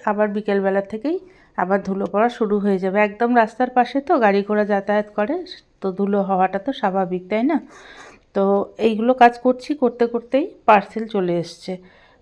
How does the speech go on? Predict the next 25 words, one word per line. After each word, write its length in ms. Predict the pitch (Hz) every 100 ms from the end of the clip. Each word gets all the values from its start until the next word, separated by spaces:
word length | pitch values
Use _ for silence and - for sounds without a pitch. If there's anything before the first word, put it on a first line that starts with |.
| -
পার্সেল 400 | 208 202 233 233
বলতে 360 | 254 254 254 262
ছেলের 340 | - 220 220
জন্মদিন 520 | 214 208 202 202 214
উপলক্ষে 500 | 220 233 233 240 -
একটা 280 | 262 220 220
গিফট 380 | 196 208 220 220 - -
আমি 440 | 196 196 196 196 - - -
মিশো 300 | 220 214 220
থেকে 300 | 220 220 294
অর্ডার 320 | 269 185 196
করেছিলাম, 600 | 190 185 180 185 180 185 180 -
তো 220 | - 190 185
সেইটা 680 | - 202 208 208 254 349 359 -
আজকে 420 | 185 - 226 220
এলো, 260 | 190 180 170 170 - - _
মানে 140 | 226 220
সতেরো 300 | 233 220 226
তারিখ 260 | 233 247
দেখাচ্ছিল, 540 | 240 226 233 233 269 359
তো 160 | 359 247 240 - _ _ -
ষোলো 260 | 233 214
তারিখে 300 | 202 202 220
চলে 340 | - 220 170 165
এসছে। 400 | 160 - 175